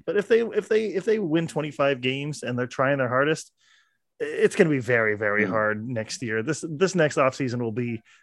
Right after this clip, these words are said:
Speaker 1: absolutely ridiculously hard. We're gonna have to change some things around here.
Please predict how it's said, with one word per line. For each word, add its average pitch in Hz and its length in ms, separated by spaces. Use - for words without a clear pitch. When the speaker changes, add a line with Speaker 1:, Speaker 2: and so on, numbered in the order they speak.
Speaker 1:
absolutely 139 420
ridiculously 104 720
hard. 101 260
We're 139 80
gonna 139 140
have 117 100
to 107 80
change 110 320
some 98 120
things 98 280
around 98 280
here. 101 260